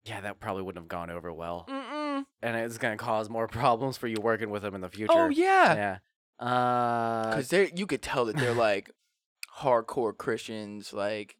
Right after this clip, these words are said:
Speaker 2: God believers, like, probably go to church
Speaker 1: Yeah.
Speaker 2: every Sunday, and, like,
Speaker 1: You're gonna run into that, that li-,
Speaker 2: Skirt.
Speaker 1: that line of work, like, that blue collar. Like, there's a lot of that in,
Speaker 2: In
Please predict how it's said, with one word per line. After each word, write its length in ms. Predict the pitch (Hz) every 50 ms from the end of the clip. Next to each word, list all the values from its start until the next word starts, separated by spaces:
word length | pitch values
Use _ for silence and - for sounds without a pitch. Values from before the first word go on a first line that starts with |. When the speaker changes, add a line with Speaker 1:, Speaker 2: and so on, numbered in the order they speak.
| _ _ _
Speaker 2:
God 360 | - 120 117 113 113 113 101
believers, 720 | 113 113 113 110 107 101 92 110 107 104 104 95 92 -
like, 200 | - 92 104 -
probably 260 | - - 127 113 113
go 80 | 107 120
to 100 | 117 110
church 300 | 104 101 131 120 117 123
Speaker 1:
Yeah. 40 | 123
Speaker 2:
every 160 | 110 120 120
Sunday, 520 | - - 120 120 123 123 120 120 123 123
and, 80 | 123 113
like, 300 | 117 98 87 87 - - _ _ _ _ _ -
Speaker 1:
You're 120 | 104 110
gonna 180 | 127 135 131 123
run 180 | 131 131 135
into 200 | 156 170 160 127
that, 240 | 101 95 95 92 87
that 120 | 98 95
li-, 60 | 466 453
Speaker 2:
Skirt. 120 | 453 453 453 - _ _
Speaker 1:
that 160 | 107 101 98
line 200 | 104 104 104 104
of 60 | 101
work, 300 | 104 120 120 107 - _
like, 160 | 87 87 82 -
that 200 | 90 87 85 -
blue 200 | 92 95 92 87
collar. 520 | - 92 90 90 90 92 90 90 90 87 92 98
Like, 200 | 95 92 90 85
there's 140 | - 95 90
a 60 | 90
lot 240 | 90 92 101 104 101
of 80 | 95 87
that 320 | 92 101 110 98 82 - _ _ _ _
in, 140 | - 82 82
Speaker 2:
In 60 | 82